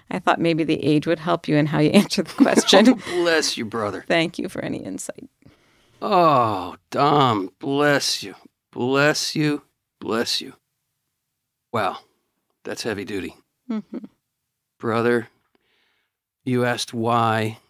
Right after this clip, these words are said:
Speaker 2: is God allowing this, and I can't answer that question. All I can do is be willing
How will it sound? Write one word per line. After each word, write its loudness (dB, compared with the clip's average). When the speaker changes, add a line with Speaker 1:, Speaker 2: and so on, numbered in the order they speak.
Speaker 2:
is -2
God -2
allowing 2
this, -2
and 2
I 2
can't -4
answer -4
that -2
question. -6
All 2
I -2
can -4
do 0
is -2
be -2
willing 2